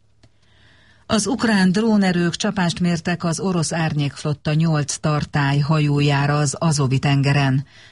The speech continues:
Az egység parancsnoka szerint mindegyik hajó nemzetközi szankciók hatálya alatt áll.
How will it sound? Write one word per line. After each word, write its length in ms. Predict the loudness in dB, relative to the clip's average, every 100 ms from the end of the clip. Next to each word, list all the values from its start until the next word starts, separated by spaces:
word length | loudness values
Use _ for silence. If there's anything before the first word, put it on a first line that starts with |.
| -6
Az 160 | -4 0
egység 340 | -2 0 -2
parancsnoka 640 | 0 2 2 2 0 0
szerint 420 | 0 0 2 2
mindegyik 380 | 2 2 2 0
hajó 300 | 0 0 2
nemzetközi 640 | 4 2 2 -2 -2 -2 0
szankciók 600 | 0 0 0 -2 -2 -2
hatálya 500 | -4 0 0 0 0
alatt 300 | 0 -2 0
áll. 320 | 0 2